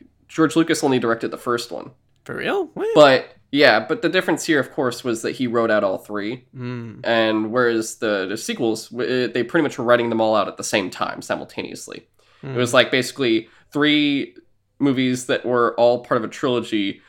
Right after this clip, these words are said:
Speaker 1: racing at the same time with production, <laughs> which doesn't make any sense.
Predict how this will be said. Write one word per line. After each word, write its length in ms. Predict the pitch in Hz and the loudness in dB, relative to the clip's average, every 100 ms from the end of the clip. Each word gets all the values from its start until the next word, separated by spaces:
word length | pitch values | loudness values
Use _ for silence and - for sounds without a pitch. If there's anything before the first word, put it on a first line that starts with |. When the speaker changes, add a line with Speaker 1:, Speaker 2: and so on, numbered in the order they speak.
| _ | _
Speaker 1:
racing 460 | 117 123 135 - 139 | 0 2 2 0 -2
at 100 | 117 | -2
the 80 | 117 | -4
same 380 | - 131 127 117 | 0 2 2 0
time 480 | - 117 104 104 | 4 4 4 0
with 240 | 101 104 - | -4 -8 -8
production, 560 | 120 113 101 - 98 117 - | -2 0 0 -4 -4 -6 -10
<laughs> 140 | - - | -14 -12
which 240 | 113 - | -8 -2
doesn't 320 | 139 127 110 | -2 -2 -4
make 180 | 113 113 | -4 -2
any 220 | 110 - | -2 -4
sense. 540 | - - - - - | -10 -8 -8 -10 -20